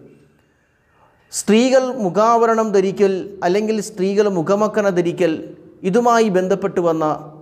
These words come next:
പരാമർശങ്ങൾ എവിടെയൊക്കെയാണ് ഖുർആനിലുള്ളത്, ഹദീസുകളിലുള്ളത് എന്നും നാം അറിയണം. ഒരു മുസ്ലിം സ്ത്രീ തൻ്റെ ഔറത്ത് മറക്കേണ്ടത് എങ്ങനെയാണ് എന്നതിന്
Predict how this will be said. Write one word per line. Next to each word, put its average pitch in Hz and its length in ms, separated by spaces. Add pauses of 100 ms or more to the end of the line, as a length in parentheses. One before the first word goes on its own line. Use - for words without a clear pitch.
(140)
പരാമർശങ്ങൾ 185 840 (240)
എവിടെയൊക്കെയാണ് 208 720 (100)
ഖുർആനിലുള്ളത്, 147 760 (240)
ഹദീസുകളിലുള്ളത് 156 880 (120)
എന്നും 143 180 (160)
നാം 135 120 (100)
അറിയണം. 123 340 (580)
ഒരു 233 220
മുസ്ലിം 247 400 (100)
സ്ത്രീ 220 180 (140)
തൻ്റെ 202 240 (160)
ഔറത്ത് 214 340 (100)
മറക്കേണ്ടത് 175 600
എങ്ങനെയാണ് 190 540 (120)
എന്നതിന് 160 380